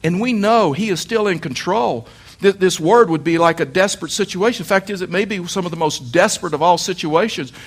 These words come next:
when you go through that situation in life and you have no control over it.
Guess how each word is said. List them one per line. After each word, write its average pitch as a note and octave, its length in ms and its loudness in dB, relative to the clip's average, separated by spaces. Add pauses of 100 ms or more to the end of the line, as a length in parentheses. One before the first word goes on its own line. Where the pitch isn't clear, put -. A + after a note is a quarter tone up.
(140)
when F3+ 180 0
you F3 80 -2
go E3+ 220 4
through G#3+ 140 -4
that D#3+ 140 2
situation F#3+ 640 -2
in D#3+ 80 0
life G3+ 320 4
and F3+ 100 0
you A#3+ 120 2
have B3 140 2
no G#3+ 160 2
control A3 520 0
over C3 280 2
it. - 100 -12